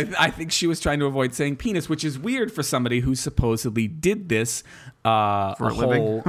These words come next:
Speaker 2: <laughs>
Speaker 1: um, a whole bunch.
Speaker 2: Well,
Speaker 1: Like,
Speaker 2: I
Speaker 1: she
Speaker 2: imagine, like, the amount of ultrasounds that she's doing. I mean, the, the, the, the frequency of ball ultrasounds is probably low on the totem pole.
Speaker 1: Low, but she did say that she'd done them a bunch. Now, who's, who knows whether that's just good bedside manner? She's trying to make me not feel nervous about having my balls ultrasound.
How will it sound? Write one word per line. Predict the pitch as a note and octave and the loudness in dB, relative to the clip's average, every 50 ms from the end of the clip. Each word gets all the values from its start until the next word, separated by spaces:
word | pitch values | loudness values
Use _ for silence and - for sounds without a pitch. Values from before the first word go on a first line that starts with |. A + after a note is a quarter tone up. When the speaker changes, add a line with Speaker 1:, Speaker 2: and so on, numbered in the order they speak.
| C#3+ | -4
Speaker 2:
<laughs> | - - A2 | -2 0 0
Speaker 1:
um, | A2+ A2+ A2+ A2 G#2+ - | 0 2 0 -2 -4 -4
a | A2+ | -2
whole | A#2+ D3 C#3+ | -2 -2 0
bunch. | - B3 C4 F3+ A2 - - - - - | 2 2 2 2 0 -4 -8 -8 0 4
Speaker 2:
Well, | F#3 | 4
Speaker 1:
Like, | G3 G3 | 6 6
Speaker 2:
I | G3+ | 6
Speaker 1:
she | G3+ | 6
Speaker 2:
imagine, | A#3 B3 A#3 - A#3 A3+ G#3 G3 | 4 4 4 2 -2 -2 -2 0
like, | F#3 F3+ D#3 B2+ | 2 0 2 2
the | D3 D3+ | 2 0
amount | C#3 C#3 C#3+ D3 D3 | 2 4 2 2 2
of | C#3+ B2+ A#2+ A2+ - - | 0 -4 -6 -8 -2 -2
ultrasounds | C3 C3+ C3+ C3+ C3 - - C3 A#2+ A#2 A#2+ A2 A#2 A#2 | -2 0 0 -4 -4 0 0 0 0 0 -2 -4 -4 -6
that | A#2+ A#2 | -6 -6
she's | - - A#2 A#2 G#2+ G2 | -4 -4 -4 -4 -4 -4
doing. | - D3 - E3 E3+ E3 C#3+ B2 A#2+ A#2+ A#2 | -8 -2 0 0 2 2 2 0 0 -2 -2
I | F#2+ A2 A#2+ | -2 0 0
mean, | A#2+ A#2+ A#2 A#2 | 0 0 0 0
the, | A#2 A2+ G#2 A2+ | -2 -2 -4 -4
the, | A2 A2+ A2+ A2+ A2+ | -2 -2 -2 -2 -2
the, | F2+ A#2 A2+ A#2 A2+ A2 A2 G2+ D#2 A2 | -4 -4 -4 -2 -2 -2 -4 -6 -8 -6
the | A#2 A2+ A#2 | -4 -4 -4
frequency | G#2+ - - D#3 C#3 D3+ C#3+ B2+ - C3 A#2+ | -4 0 -2 0 0 0 -2 -2 0 -2 -2
of | A2+ G#2+ G2+ G2 G2+ G2 - | -2 -2 -6 -10 -12 -4 -2
ball | C3 B2 C3 C#3 C#3 C3+ F#2+ D#2 A2 | 2 4 4 4 4 2 -2 -4 -6
ultrasounds | A2 - A2 - A#2 A#2 G#2+ G#2+ A2 G#2+ | -6 -6 -8 -4 -2 -2 0 -2 -2 -4
is | G#2+ G2+ | -6 -6
probably | - C3 B2 A#2 A#2 A2 G#2+ A2+ A2+ A2 A2 G#2+ | -2 0 0 0 0 -2 -2 -2 -2 -2 -2 -2
low | G#2+ A#2+ A#2 B2 B2 B2+ B2+ B2 | -4 -2 0 2 2 2 2 2
on | B2 A#2 | 0 -2
the | A#2 A2 | -2 -4
totem | - B2+ B2+ A#2+ A#2+ A#2+ | -2 0 0 0 0 -2
pole. | - A2+ A2 | 0 0 0
Speaker 1:
Low, | B3 B3 - | 2 2 2
but | C#3 D3+ C3+ C3 | 0 0 -2 -2
she | - - E3+ | -4 -4 -4
did | D3+ C3+ B2+ F3 F3 E3+ | -2 2 2 0 0 0
say | C#3 - - F3 D#3+ D3 | -6 -2 0 2 2 2
that | B2+ C3 - | 0 -2 -6
she'd | - - C#3 B2 A#2+ | -4 -4 -4 -4 0
done | A#2+ C3 B2 A#2 | 0 0 0 0
them | A2 A2+ | -4 -4
a | G#2+ | -4
bunch. | A#2 G#2+ F2 - - | -4 -4 -4 -4 -4
Now, | B2+ A#2+ A#2+ C#3 | -2 -2 0 0
who's, | D3 G#3 F#3+ F3+ F3 | 0 -2 -2 -4 -4
who | F3+ C#3 C3+ F#3+ F#3 | -4 -4 -2 -4 -2
knows | E3 D#3+ D#3+ D3+ | 0 0 0 0
whether | D3+ D3+ C#3+ C3+ | 0 -2 0 2
that's | C3 B2+ B2 - | 0 0 -2 -2
just | - C#3 B2 G#2+ G#2 | -6 -6 -6 -6 -2
good | C#3+ C#3+ C#3 C3 - | -4 -4 -4 -2 -2
bedside | C3+ C3 B2+ B2 - D3 B2+ A#2+ A2+ | -2 -2 -2 0 0 0 0 0 0
manner? | B2 B2 B2 B2 A#2+ | -2 0 0 0 -2
She's | A#2+ - C3 A#2+ | -2 -4 -6 -6
trying | - - A#2+ A2 | -4 -6 -4 -4
to | G#2+ | -2
make | A2 A#2 A2 - | -2 -2 -2 -2
me | A#2 G#2+ | -4 -4
not | G#2+ G#2 A#2 A#2 B2 B2 - | -2 0 0 0 0 -2 -4
feel | - C3+ B2 A#2 | -2 -2 -2 0
nervous | A2 G#2 A2 A#2 A2+ A2 B2 B2 A#2+ - - - | -2 -2 -2 -2 -2 -2 -2 -4 -4 -4 -8 -4
about | G#2+ A2 G#2+ A2+ | -4 -2 -2 0
having | A#2 A#2 A2 A2+ A2 | -2 -2 -2 -4 -4
my | A2 G#2 | -4 -6
balls | G2 G2 - G2+ G2+ G#2 G#2+ A2 A2 A2 | -6 -4 -4 -4 -2 -2 -2 -4 -6 -6
ultrasound. | - A2 A#2+ B2 - B2+ - - A#2 A#2 B2 B2 A#2+ B2 B2 | -8 -10 -10 -8 -10 -10 -6 -6 -4 -4 -4 -4 -6 -6 -10